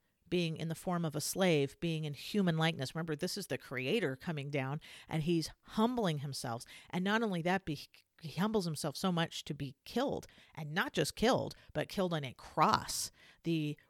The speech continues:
Roman implement of death that was saved for only the worst.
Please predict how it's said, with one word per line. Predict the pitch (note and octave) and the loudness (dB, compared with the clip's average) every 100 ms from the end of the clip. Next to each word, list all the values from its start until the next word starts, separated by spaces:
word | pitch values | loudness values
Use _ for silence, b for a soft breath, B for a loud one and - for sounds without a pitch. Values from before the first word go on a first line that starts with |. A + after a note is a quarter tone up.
| - | -8
Roman | E3 E3+ G3+ F3 D3 | 2 2 4 2 0
implement | D#3+ D#3+ - D#3 C3+ - - | -2 -4 -2 -2 -2 -6 -2
of | C#3+ C#3 - | -2 -2 0
death | E3 C#3 C3+ - | 2 2 -2 -4
that | D3 D#3 | -4 -2
was | C#3 | -4
saved | - C#3 C#3+ | 0 0 0
for | - - | -4 -4
only | D#3 C#3+ | -2 -2
the | C#3 C3+ | -2 -2
worst. | C3 F3+ F#3 - - | 2 4 4 2 -2